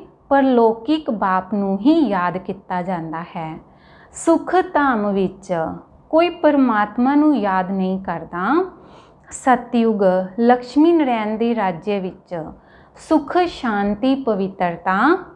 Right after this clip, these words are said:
ਸਭ ਕੁਛ ਸੀ। ਬਾਪ ਤੋਂ ਵਰਸਾ ਮਿਲ ਗਿਆ, ਫਿਰ ਪੁਕਾਰੀਏ ਕਿਉਂ? ਉੱਥੇ ਤਾਂ ਸੁਖ ਹੀ ਸੁਖ ਹੈ। ਬਾਪ ਨੇ ਦੁੱਖ ਦੇ ਲਈ ਦੁਨੀਆ ਥੋੜ੍ਹਾ ਹੀ ਰਚੀ ਹੈ, ਇਹ ਤਾਂ ਬਣਾ ਬਣਾਇਆ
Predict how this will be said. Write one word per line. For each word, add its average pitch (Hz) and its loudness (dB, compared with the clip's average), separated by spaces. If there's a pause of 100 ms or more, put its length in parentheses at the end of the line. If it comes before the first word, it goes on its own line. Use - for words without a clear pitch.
(120)
ਸਭ - 0 (140)
ਕੁਛ 294 0
ਸੀ। 254 -2 (520)
ਬਾਪ 220 2
ਤੋਂ 285 4
ਵਰਸਾ 202 0
ਮਿਲ 247 2
ਗਿਆ, 226 0 (420)
ਫਿਰ 359 0
ਪੁਕਾਰੀਏ 220 0
ਕਿਉਂ? 220 -2 (640)
ਉੱਥੇ 294 0
ਤਾਂ 226 0
ਸੁਖ - -6
ਹੀ 226 2 (460)
ਸੁਖ 233 -2
ਹੈ। 214 -4 (680)
ਬਾਪ 240 4
ਨੇ 277 6
ਦੁੱਖ 226 -2
ਦੇ 262 0
ਲਈ 226 -2
ਦੁਨੀਆ 220 0
ਥੋੜ੍ਹਾ 208 0
ਹੀ 320 2
ਰਚੀ 285 0
ਹੈ, 254 0 (640)
ਇਹ 285 4
ਤਾਂ 311 2
ਬਣਾ 220 -2
ਬਣਾਇਆ 196 -2